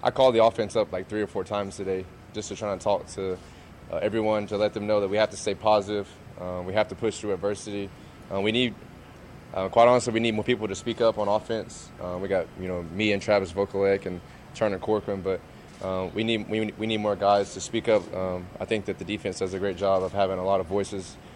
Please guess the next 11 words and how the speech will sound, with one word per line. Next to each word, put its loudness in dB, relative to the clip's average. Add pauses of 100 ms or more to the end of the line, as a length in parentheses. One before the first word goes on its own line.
(400)
um, -4
a -2
lot 6
of 2
leadership. -2
So -2
I 4
would 0
say 6
just, -2 (480)
um, -2